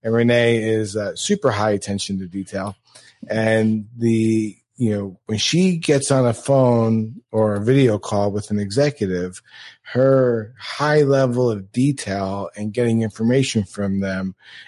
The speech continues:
ends up building, um, a great rapport with the exec. And so it's a, it's a different type of recruiter experience that,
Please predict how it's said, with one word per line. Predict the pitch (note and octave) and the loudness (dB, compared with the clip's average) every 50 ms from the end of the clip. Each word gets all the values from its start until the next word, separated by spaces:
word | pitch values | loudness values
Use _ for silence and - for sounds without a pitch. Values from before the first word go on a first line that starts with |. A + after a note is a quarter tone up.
| - _ - | -20 _ 0
ends | B2 B2+ C3 C3+ A#2+ A2 A#2+ | 2 4 4 4 4 4 4
up | A#2+ A2+ A2+ G#2+ F#2+ - _ _ | 4 4 4 2 0 -4 _ _
building, | - B2 B2 B2 A#2+ A#2 A#2+ A#2 A2+ A2+ A2 G#2+ G#2 F#2+ - - | 2 4 4 4 4 4 4 4 4 2 2 0 -2 -4 -6 -8
um, | G2+ G#2 G2+ G2+ G2 G2 F#2 D#2 - _ _ | -8 -8 -8 -8 -8 -10 -10 -12 -16 _ _
a | - A2+ | -8 -8
great | G#2+ G#2+ C3 B2+ - - | -2 0 0 0 0 -2
rapport | A2 G#2 - - - A#2+ G#2+ F#2+ F2+ E2+ F2 - _ _ - | -6 -10 -6 -2 0 0 2 0 -2 -4 -8 -12 _ _ -6
with | G#2+ G#2 G2+ G2+ - | -6 -6 -6 -4 -4
the | G#2 G2+ | -4 -4
exec. | G2 F2+ F2 - G2 - - G2 - - - _ - | -4 -4 -4 -4 -6 -6 -6 -8 -12 -16 -20 _ -8
And | G#2+ G#2+ G#2 G#2 G#2 G#2 G2+ - - - - - - - - - - | -6 -4 -2 -2 -2 -2 -4 -4 -10 -16 -16 -14 -14 -14 -14 -10 -8
so | - - C#3 B2 A#2 A2+ | -2 2 4 4 4 4
it's | A2+ A2+ A2+ - | 4 2 2 2
a, | - - - | 0 0 2
it's | B2+ - - | 0 0 2
a | C3 A#2 | 0 0
different | A2 A2+ - F3 F3 F3 - E3 D3+ C3 | 2 2 2 2 2 2 2 2 2 2
type | - C3+ C3+ C3+ C3 C3 | 2 2 2 2 2 2
of | B2 A#2+ A#2+ A#2 A#2 A2 G2+ B2 | 2 4 4 4 4 2 0 -4
recruiter | A#2 A#2 A#2 - - - - C3+ C3 A#2+ B2 B2 A#2+ A#2 A2 - - - | -6 -6 -6 -6 -8 -2 2 2 4 4 4 4 4 2 0 -2 -4 -8
experience | A#2 - - - - C3 B2+ B2+ A#2+ A#2 A2 G#2 G2 G2+ G2 - - | -8 -8 -8 -2 0 2 4 4 4 4 2 2 0 -2 -4 -6 -4
that, | - A2 G#2+ G2+ F#2+ | -4 -2 -2 -2 -4